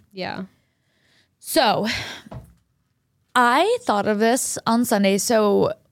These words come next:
Speaker 2: I ultimately ended up road tripping to New York City, which is a trip.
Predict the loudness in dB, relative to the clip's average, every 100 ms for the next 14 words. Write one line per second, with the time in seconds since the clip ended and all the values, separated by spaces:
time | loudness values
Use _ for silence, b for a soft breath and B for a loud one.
0 | _ _ _ _ _ _ _ _ -2 2
1 | 2 2 2 2 0 0 -2 -2 -2 2
2 | 2 2 2 0 -2 -4 -2 2 2 2
3 | -2 -4 -2 -2 2 2 4 2 0 -2
4 | -2 0 0 2 2 2 -4 B B B
5 | B 0 2 2 2 0 0 -2